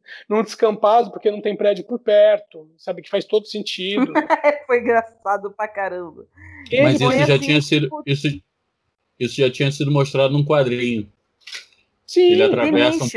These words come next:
Speaker 3: parque, é, ele atravessa o parque,
Speaker 2: É.
Speaker 3: eu acho que ele atravessa o parque de Nova York, né, correndo,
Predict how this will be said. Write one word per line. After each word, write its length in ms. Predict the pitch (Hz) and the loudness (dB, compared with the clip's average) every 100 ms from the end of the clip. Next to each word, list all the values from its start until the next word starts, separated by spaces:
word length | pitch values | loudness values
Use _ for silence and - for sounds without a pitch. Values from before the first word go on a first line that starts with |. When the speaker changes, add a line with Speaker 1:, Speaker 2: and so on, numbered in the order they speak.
| 127 | 2
Speaker 3:
parque, 500 | 139 143 - 160 - | 2 0 -8 -12 -14
é, 260 | 127 120 117 107 | -10 -6 -6 -6
ele 200 | 123 120 | -6 -2
atravessa 580 | 123 - 131 127 135 131 | -2 -2 -2 0 0 -2
o 20 | |
parque, 380 | - 131 127 - | -4 -2 -2 -4
Speaker 2:
É. 260 | 123 214 110 | -4 -2 -4
Speaker 3:
eu 80 | 123 | -6
acho 160 | 139 | -8
que 60 | 156 | -12
ele 80 | 147 | -10
atravessa 380 | 147 135 147 | -6 -4 -6
o 80 | - | -6
parque 240 | - 147 147 | -6 -6 -6
de 60 | |
Nova 180 | 143 131 | -4 -2
York, 320 | 123 147 147 | 0 -2 -4
né, 160 | 127 120 | -10 -8
correndo, 560 | - 120 113 120 143 147 | -2 -2 0 -2 -4 -10